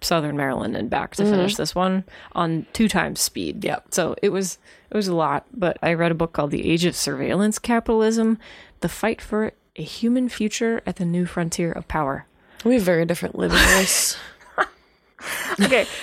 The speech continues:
Speaker 1: this
Speaker 2: Our,
Speaker 1: is, this came
Speaker 2: our
Speaker 1: out
Speaker 2: living lists could not be further from
Speaker 1: I
Speaker 2: each other.
Speaker 1: know.
Speaker 2: There's never any doubt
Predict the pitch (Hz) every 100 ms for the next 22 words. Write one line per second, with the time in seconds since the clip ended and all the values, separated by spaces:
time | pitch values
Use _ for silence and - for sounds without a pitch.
0 | - 285 220 403 403 339 - 330 196 415
1 | 202 233 285 214 196 196 - 185 165 131
2 | 139 143 - 90 80 - 240 262 254 214
3 | 180 185 185 277 269 269 294 339 320 190
4 | 170 202